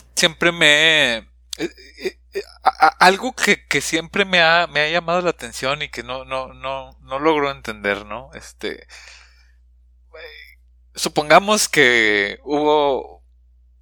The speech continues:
había algo, este, en un inicio, ¿no? Y, y tiene que ver con el, el inicio, ¿no? De los tiempos a propósito, el origen del universo.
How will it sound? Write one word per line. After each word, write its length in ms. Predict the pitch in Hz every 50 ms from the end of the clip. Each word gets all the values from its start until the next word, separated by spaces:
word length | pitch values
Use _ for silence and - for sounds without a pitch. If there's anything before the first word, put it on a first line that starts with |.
| _ _ _ _ _ _ _ _ _ _ _ _ _ _ -
había 500 | 135 135 127 139 151 156 156 151 156 165
algo, 520 | 170 175 175 170 180 180 180 175 - -
este, 420 | - 131 113 107 - - - - 110
en 100 | 107 123
un 120 | 143 147
inicio, 460 | 151 147 143 139 139 - - 151 151
¿no? 240 | 147 135 135 160 - _ - - - _ - -
Y, 300 | - 110 113 - - 110
y 60 | 123
tiene 200 | - - 147 170
que 60 | 160
ver 120 | 160 156 -
con 140 | - 165 147
el, 240 | 120 113 113 117
el 280 | 117 120 - 123 123 123
inicio, 500 | 120 123 135 139 - - 123 107 104 101
¿no? 160 | 104 117 120
De 100 | 117 110
los 160 | 107 107 -
tiempos 420 | - - 135 120 - - 123 110 -
a 80 | 110
propósito, 600 | - - - 101 - - 101 - - - _ - - - - - - - - - - - _ _ _ _
el 120 | 120 -
origen 320 | 104 107 117 - - 131
del 120 | 127 120 107
universo. 480 | 104 101 98 95 98 92 - - -